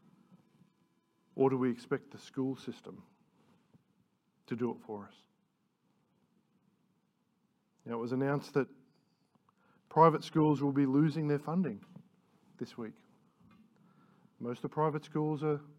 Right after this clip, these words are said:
Christian or faith-based schools, aren't they? We need to be praying as a church. Praise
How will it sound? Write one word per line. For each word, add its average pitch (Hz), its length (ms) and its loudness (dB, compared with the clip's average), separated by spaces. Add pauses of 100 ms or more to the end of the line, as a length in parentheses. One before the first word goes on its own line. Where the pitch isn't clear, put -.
(600)
Christian 190 380 -4
or 113 100 -10
faith-based 160 500 -2
schools, 170 320 0
aren't 170 180 -4
they? 107 140 -12 (1800)
We 147 100 2
need 185 200 8
to 139 40 2
be 127 120 2
praying 170 400 0
as 113 100 -8
a - 40 -8
church. - 520 2 (1300)
Praise 160 440 0